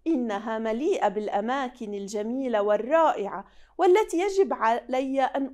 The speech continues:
أحافظ عليها دائمًا. وبذلك أحبائي الطلاب، نكون قد تحدثنا عن كيفية تنظيم رحلة مدرسية رائعة وممتعة. والآن جاء دوركم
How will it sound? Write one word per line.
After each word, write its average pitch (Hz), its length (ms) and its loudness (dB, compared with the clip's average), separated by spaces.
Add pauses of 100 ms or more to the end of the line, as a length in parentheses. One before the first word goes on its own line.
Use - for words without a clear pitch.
أحافظ 277 760 0 (320)
عليها 202 720 2 (120)
دائمًا. 302 760 6 (800)
وبذلك 220 600 0
أحبائي 196 560 -2
الطلاب، 226 640 2
نكون 240 520 -4
قد 277 260 -4
تحدثنا 208 640 -2
عن 262 200 -4
كيفية 277 560 -4 (220)
تنظيم 220 600 -6
رحلة 233 340 -4
مدرسية 262 1080 -6 (320)
رائعة 226 680 2
وممتعة. 269 1000 0 (540)
والآن 294 680 4
جاء - 360 2
دوركم 359 800 6